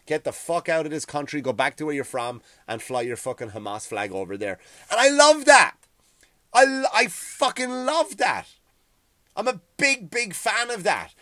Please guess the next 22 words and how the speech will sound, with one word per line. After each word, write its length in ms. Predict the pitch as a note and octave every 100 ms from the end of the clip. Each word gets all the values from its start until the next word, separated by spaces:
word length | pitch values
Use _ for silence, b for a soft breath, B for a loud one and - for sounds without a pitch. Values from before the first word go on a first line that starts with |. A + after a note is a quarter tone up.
| B -
Because 200 | G3 A#3+
I 100 | C4
came 220 | C4 B3
to 100 | A3
America 380 | A3 A3 G3+ E3+
twenty 300 | F3 G3+ F#3
years 280 | F#3+ G#3
ago, 400 | F#3 E3+ D3+ B2+ b b b -
uh, 600 | D#3 D#3 D3+ D3 C#3+ C3+ -
through 220 | - G3+
a 40 |
weird, 600 | F#3 F3+ A3+ A#3+ A#3+ A3
rigorous 440 | F#3 G#3 F3+ F3+ D3+
system 540 | - E3+ - D#3 C3+ -
of 320 | C#3 C3+ G#2
paperwork 680 | - D#3 D#3+ E3 D3 C#3 -
and 120 | B2
documentation 840 | A2 D3+ - C#3 C3 D3 D3 - C3
and 160 | G#2+
background 500 | - A2+ - D#3 C#3
checks. 380 | - C3 A#2+ -
And, 140 | B2